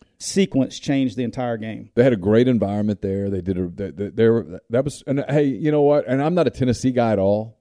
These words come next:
Speaker 2: Like, I catch myself mostly cheering against Tennessee usually
Speaker 1: Yeah.
Speaker 2: for no real reason. I have nothing against them or for them, whatever, but just whatever. Um,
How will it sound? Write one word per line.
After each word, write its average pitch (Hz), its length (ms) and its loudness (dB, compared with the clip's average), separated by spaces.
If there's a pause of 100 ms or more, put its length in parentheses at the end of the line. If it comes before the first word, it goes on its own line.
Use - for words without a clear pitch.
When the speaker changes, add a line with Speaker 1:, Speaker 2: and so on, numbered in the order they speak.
(140)
Speaker 2:
Like, 107 160 -2
I 120 60 2
catch - 280 0
myself 113 340 -2
mostly 104 300 2
cheering 107 340 0
against 92 340 -4
Tennessee 104 340 -2
usually 110 320 4
Speaker 1:
Yeah. 113 60 2
Speaker 2:
for 113 120 -2
no 110 120 6
real 110 220 6
reason. 101 340 2
I - 20 0
have 90 120 -4
nothing 87 340 -4
against 80 280 -10
them 87 160 -6
or 80 40 -10
for 80 240 -6
them, 82 120 -6
whatever, 80 380 -6
but 82 160 -10 (140)
just - 180 -10
whatever. 82 380 -6 (680)
Um, 101 440 0